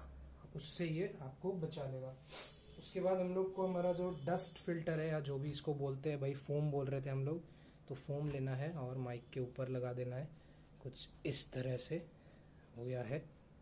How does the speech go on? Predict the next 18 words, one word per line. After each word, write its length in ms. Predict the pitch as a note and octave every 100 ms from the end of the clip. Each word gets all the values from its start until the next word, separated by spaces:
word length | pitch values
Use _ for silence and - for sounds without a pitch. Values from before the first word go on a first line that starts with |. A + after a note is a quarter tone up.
| - - - -
बस, 440 | D#3+ C#3 - - - - -
तो 60 | D3+
हमारा 280 | D3+ D3+ D#3+
माइक 320 | D3+ D#3+ D#3+
यहाँ 120 | D3+
पर 140 | D3+
रेडी 320 | D3 C#3+ C#3+ E3
है। 200 | E3 - - - - - - - C#3
और 400 | B2+ C3 C3 C3 - - - -
ये 60 | C#3+
देखो 220 | C3+ C3+
guys, 200 | C3 C3
कुछ 140 | - C#3 -
ऐसा 220 | C3+ D3+
लग 160 | C3+ C3
रहा 120 | C3
है 120 | C3+
माइक। 280 | C3 D3+